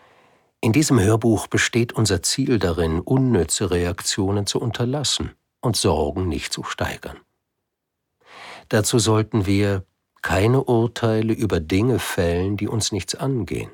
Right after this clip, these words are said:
und überflüssig sind. Unser eigenes Ich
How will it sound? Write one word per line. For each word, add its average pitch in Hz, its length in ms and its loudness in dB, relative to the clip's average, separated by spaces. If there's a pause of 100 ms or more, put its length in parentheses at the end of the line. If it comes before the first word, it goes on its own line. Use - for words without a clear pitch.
(140)
und - 160 -8
überflüssig - 720 -4
sind. - 400 -10 (760)
Unser 104 300 2
eigenes 143 520 2
Ich - 420 -4